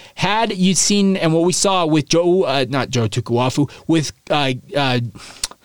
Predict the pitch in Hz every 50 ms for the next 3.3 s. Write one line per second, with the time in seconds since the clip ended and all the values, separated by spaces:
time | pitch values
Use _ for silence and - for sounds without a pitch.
0 | - - - - - - 135 139 139 170 202 196 175 156 - 180 160 131 117 131
1 | 180 202 180 - 170 180 185 - 123 101 92 - - - 123 113 117 120 117 -
2 | - - - - - 123 160 175 190 202 190 156 185 175 175 160 139 - 156 180
3 | 190 170 202 220 233 208